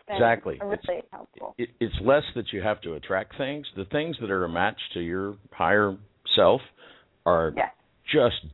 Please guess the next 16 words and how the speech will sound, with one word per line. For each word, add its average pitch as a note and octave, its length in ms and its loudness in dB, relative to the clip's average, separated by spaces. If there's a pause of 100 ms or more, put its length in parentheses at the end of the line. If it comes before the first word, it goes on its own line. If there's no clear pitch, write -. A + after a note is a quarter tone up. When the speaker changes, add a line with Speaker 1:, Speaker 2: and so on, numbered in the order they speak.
(160)
Speaker 2:
beaten G#2 520 0 (100)
down G2+ 340 4
the E2+ 100 -6
door. F2 400 -2 (380)
<laughs> - 80 -10 (520)
But E2 240 4 (200)
Speaker 1:
Yeah. A#3+ 100 -2
Speaker 2:
we A2 80 4
got A#2 220 6
really F#2 240 -2
good F2+ 180 0
doors D#2+ 400 -6
we've C#2 240 -10
built C#2 300 -4
over C2+ 340 -4 (320)
time C2+ 300 -4